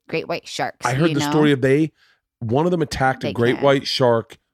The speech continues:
Speaker 2: off the coast of somewhere in San, like, near San Francisco, and they said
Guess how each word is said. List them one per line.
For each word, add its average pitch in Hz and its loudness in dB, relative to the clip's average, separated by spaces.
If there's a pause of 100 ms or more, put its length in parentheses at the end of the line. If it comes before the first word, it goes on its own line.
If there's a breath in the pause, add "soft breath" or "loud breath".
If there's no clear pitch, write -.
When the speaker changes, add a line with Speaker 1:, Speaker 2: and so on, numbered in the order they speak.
(180)
Speaker 2:
off 117 2
the 107 -6
coast 127 0
of 110 2
somewhere 120 0
in 110 -2
San, 113 -2
like, 107 -2
near 117 0
San - -8
Francisco, 147 -2 (600)
and 123 0
they 139 2
said 147 -2